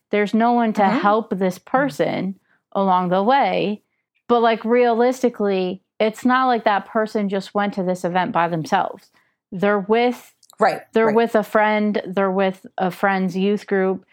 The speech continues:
Speaker 1: There's an adult with them in somewhere that came with
Speaker 2: Right.
Speaker 1: them, in a sense, who should be the one that's saying, "Okay, let's break this down." Like, I can tell you that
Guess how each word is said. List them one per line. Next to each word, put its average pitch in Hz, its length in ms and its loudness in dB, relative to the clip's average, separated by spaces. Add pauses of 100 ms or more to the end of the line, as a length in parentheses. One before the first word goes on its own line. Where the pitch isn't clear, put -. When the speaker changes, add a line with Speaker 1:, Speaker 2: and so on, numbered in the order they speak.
(240)
Speaker 1:
There's 214 460 -2 (100)
an 208 140 0
adult 202 760 0
with 208 300 -2
them 165 440 -2 (440)
in 175 180 -4
somewhere - 1400 -2 (580)
that 180 220 0
came 214 420 -2
with 170 160 0
Speaker 2:
Right. 156 120 0
Speaker 1:
them, 156 200 0
in 170 160 -2
a 170 80 -2
sense, 165 420 -4 (400)
who 202 380 2
should 240 540 0
be 180 560 -2 (460)
the 202 100 2
one 190 300 2
that's 175 280 0
saying, 170 420 -2 (120)
"Okay, 180 640 0 (200)
let's 185 440 -2
break 175 320 -2
this 175 180 -4
down." - 240 -4
Like, 190 200 -2
I 226 200 2
can 247 180 0
tell 208 240 2
you 196 160 0
that 175 360 0